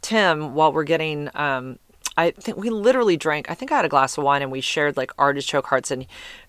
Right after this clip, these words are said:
we barely even ate 'em. We were both, ba-, we both didn't feel good because of, like, all this shit going on, this stress. He sends me a text finally at, like, nine thirty.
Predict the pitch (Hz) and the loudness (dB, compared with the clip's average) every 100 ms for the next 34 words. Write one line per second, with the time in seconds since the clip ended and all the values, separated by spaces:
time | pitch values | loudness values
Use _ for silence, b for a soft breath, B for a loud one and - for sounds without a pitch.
0 | B B - 214 185 190 175 185 160 139 | B B -2 0 4 8 8 8 4 0
1 | 135 151 151 143 143 151 175 - - - | 0 2 2 0 -2 2 0 -2 -18 -20
2 | 170 196 143 247 254 330 330 330 302 320 | -2 0 0 0 2 2 2 -2 0 2
3 | 415 190 120 143 B B - - 214 208 | 4 4 2 -6 B B -10 2 2 4
4 | 214 208 - 208 220 226 - 247 285 165 | 2 4 8 6 6 2 2 4 4 4
5 | 147 147 147 151 - - 220 - - B | 2 2 -2 -2 -4 4 4 4 -4 B
6 | B - 226 - 240 247 247 220 202 - | B -4 0 4 4 2 -2 -2 -2 4
7 | 170 131 - - - _ - 170 170 143 | 4 4 -2 -10 -16 _ 4 6 6 2
8 | 131 - 156 - 156 160 156 165 185 - | -2 0 0 0 -2 -2 0 0 0 2
9 | 165 143 123 | 4 2 -4